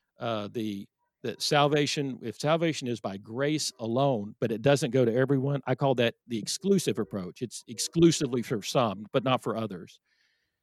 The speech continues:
And then the, the part where grace goes to all, uh, but it does not accomplish all of salvation. I call that the transactional approach, in that it's sort of, sort of transactional. It's the idea that God gives us some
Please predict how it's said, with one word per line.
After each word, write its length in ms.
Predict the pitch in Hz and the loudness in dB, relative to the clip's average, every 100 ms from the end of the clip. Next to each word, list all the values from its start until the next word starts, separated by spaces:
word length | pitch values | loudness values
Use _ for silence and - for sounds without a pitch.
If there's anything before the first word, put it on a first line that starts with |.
| _ | _
And 160 | - 135 | -8 0
then 300 | 143 151 143 | 2 2 2
the, 300 | 127 113 107 _ _ _ - | 2 0 -2 _ _ _ -12
the 80 | 110 | -2
part 280 | 156 156 | 0 2
where 460 | 147 139 123 110 - _ _ 120 | 2 2 2 -2 -6 _ _ -4
grace 340 | 139 156 - | 2 2 0
goes 440 | 135 147 165 180 | 0 4 4 4
to 180 | - 131 | 2 0
all, 460 | 110 98 92 104 107 _ _ _ | 0 -2 -2 -6 -10 _ _ _
uh, 160 | 120 113 | -8 -4
but 160 | 113 123 | -4 -4
it 120 | 107 | 2
does 260 | 139 147 | 2 2
not 160 | 151 131 | 2 2
accomplish 500 | 117 131 127 120 - | 0 -4 -4 -4 -4
all 220 | 135 131 120 | -2 0 0
of 80 | - | -2
salvation. 640 | 123 107 123 131 151 135 - | -2 0 -2 -2 -6 -8 -8
I 100 | 131 | -10
call 260 | - 165 156 | -2 2 2
that 180 | 131 - | 2 -2
the 100 | 104 | -8
transactional 800 | - 120 107 139 170 - 135 117 | -4 -4 0 2 2 0 -2 -2
approach, 380 | - 117 113 - | 0 -2 -2 -6
in 160 | 143 | -4
that 160 | 139 127 | -2 -2
it's 160 | 147 - | -4 -2
sort 280 | 202 226 202 | 4 4 4
of, 160 | 151 - _ _ _ - | 0 -6 _ _ _ -2
sort 200 | - 220 | 4 4
of 100 | 196 | 4
transactional. 600 | 175 147 120 120 - 151 | 0 0 0 -2 0 -2
It's 100 | 131 | 0
the 120 | 151 | 0
idea 380 | 139 123 160 165 | 0 0 2 2
that 200 | 139 120 | 0 0
God 400 | 127 131 156 147 _ _ _ _ _ - | 2 4 4 0 _ _ _ _ _ 4
gives 260 | 160 131 | 6 6
us 380 | 156 156 139 - - _ | 6 6 4 0 -6 _
some 640 | - - 170 165 170 190 | -6 0 4 4 4 0